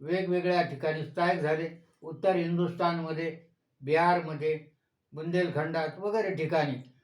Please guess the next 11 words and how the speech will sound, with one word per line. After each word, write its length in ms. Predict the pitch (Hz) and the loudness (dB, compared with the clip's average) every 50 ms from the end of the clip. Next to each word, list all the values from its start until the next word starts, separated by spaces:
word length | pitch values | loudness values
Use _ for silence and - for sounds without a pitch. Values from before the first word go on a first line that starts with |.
| _ _ _ _ _ | _ _ _ _ _
आणि 540 | - 160 165 185 196 196 202 196 196 190 180 170 - - - _ _ _ _ _ _ _ - | -6 -2 0 0 0 0 -2 -4 -4 -4 -4 -6 -6 -14 -20 _ _ _ _ _ _ _ -2
काही 400 | 151 147 160 180 196 185 185 165 127 - - - _ _ _ _ _ _ _ _ _ _ _ _ _ - | 0 2 2 2 2 2 2 0 0 -4 -12 -18 _ _ _ _ _ _ _ _ _ _ _ _ _ -4
दिवसापूर्वी 760 | 123 147 156 151 - 185 190 190 156 156 143 139 131 120 - - - - _ _ _ _ _ _ _ _ _ _ _ _ _ _ _ _ _ _ _ _ _ _ - | -2 0 0 0 2 2 2 2 2 0 -2 -2 -2 -4 -6 -8 -14 -20 _ _ _ _ _ _ _ _ _ _ _ _ _ _ _ _ _ _ _ _ _ _ -2
अर्थात 380 | - 156 151 - 196 190 - - - - - _ _ _ _ _ _ _ _ _ _ _ _ _ _ _ _ _ _ _ _ _ _ _ _ _ _ _ _ - | -2 -2 2 4 4 4 4 2 -4 -14 -20 _ _ _ _ _ _ _ _ _ _ _ _ _ _ _ _ _ _ _ _ _ _ _ _ _ _ _ _ -14
मी 280 | 120 117 139 165 180 185 | -8 -4 0 2 2 4
एक 340 | 185 180 170 - - - _ - | 2 2 0 -2 -14 -18 _ -14
व्हिडिओ 420 | 131 117 120 147 170 175 185 180 160 127 - - - _ _ _ _ _ _ _ | -6 0 2 4 4 4 4 4 2 0 -2 -8 -16 _ _ _ _ _ _ _
धार 400 | 123 113 123 151 170 185 196 185 170 | -8 -2 2 4 6 6 6 4 2
पवार 320 | 185 185 180 185 185 185 | 2 4 4 4 4 2
घराणे 380 | 165 156 156 160 165 170 170 170 | 4 2 2 2 2 2 0 0
म्हणून 340 | 160 156 156 160 165 147 | 0 -2 -2 -4 -4 -4